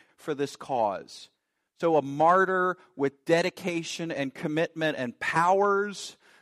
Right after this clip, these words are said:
of the age to come, able to move mountains all over the place. And he says,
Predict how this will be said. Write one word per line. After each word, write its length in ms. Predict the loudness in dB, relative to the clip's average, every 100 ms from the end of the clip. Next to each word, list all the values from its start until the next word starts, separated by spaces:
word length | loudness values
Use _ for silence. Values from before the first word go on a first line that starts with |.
| -6
of 160 | -6 -4
the 180 | -6
age 440 | -2 -4 -4 -8 -8
to 100 | -8
come, 400 | -2 0 0 0
able 340 | -2 -4 -4
to 80 | -6
move 360 | -6 -4 -6 -4
mountains 480 | -2 -2 -2 -6 -2
all 220 | -2 -2
over 160 | -4
the 100 | -6
place. 380 | -8 -4 -4 -6
And 80 | -10
he 60 | -8
says, 340 | -2 -2 -2